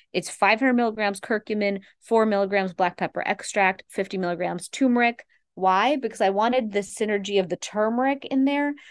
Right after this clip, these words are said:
for all that non-curcuminoid benefit. And also, we always wanna mitigate in Ayurveda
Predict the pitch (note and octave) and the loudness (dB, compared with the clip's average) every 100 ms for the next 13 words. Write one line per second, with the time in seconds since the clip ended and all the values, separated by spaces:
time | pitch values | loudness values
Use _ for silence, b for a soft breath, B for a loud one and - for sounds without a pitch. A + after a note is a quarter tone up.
0 | B _ - - G#3 A3+ A#3 G#3 F#3 G3 | B _ -2 4 6 6 4 0 -2 -2
1 | G3 F3+ - B3 B3+ B3 A#3+ A3+ A#3 A#3 | -4 -8 -2 0 2 2 0 0 -2 -2
2 | - B3 B3 b b b B3 B3 B3+ C4+ | -4 -4 -6 b b b 0 4 4 4
3 | D#4 C4+ B3 D4+ D#4 D4+ G3+ F3 G3+ A#3 | 2 2 2 0 0 0 0 2 4 4
4 | F3 E3+ E3+ - - - F#3 E3 F3 F3 | 4 2 0 -8 -14 -6 -2 2 2 2
5 | F3 E3+ F3 | 0 2 2